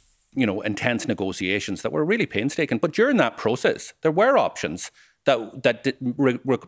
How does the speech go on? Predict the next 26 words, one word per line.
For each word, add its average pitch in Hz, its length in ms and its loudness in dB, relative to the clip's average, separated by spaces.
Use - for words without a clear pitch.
meant 117 320 2
that 117 120 0
there 117 80 0
wouldn't 127 300 0
be 151 220 2
an 156 100 2
Irish 95 340 0
protocol, 87 400 -2
there 95 100 -6
wouldn't 135 220 2
have - 80 -2
been 117 180 0
those 156 240 0
checks, 85 320 -2
but 165 100 -2
they 214 100 4
were 226 140 4
rejected 127 540 0
by 143 100 0
the 110 80 -2
D 104 100 -2
U 98 180 0
P. 87 180 -6
They 151 100 2
were 254 140 2
rejected 127 580 0